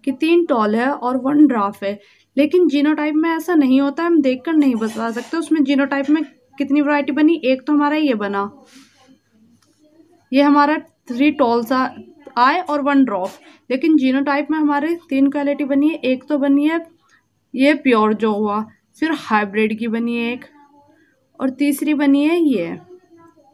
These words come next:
तो ये कितना है, वन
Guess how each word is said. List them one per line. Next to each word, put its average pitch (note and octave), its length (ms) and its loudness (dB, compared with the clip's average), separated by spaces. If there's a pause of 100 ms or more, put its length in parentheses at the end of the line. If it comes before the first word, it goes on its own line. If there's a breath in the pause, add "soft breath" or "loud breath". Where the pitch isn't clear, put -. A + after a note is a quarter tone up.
(1040 soft breath)
तो A#3+ 460 -2
ये A#3+ 220 0
कितना D4+ 300 2
है, D#4+ 140 2 (300)
वन G3+ 340 -2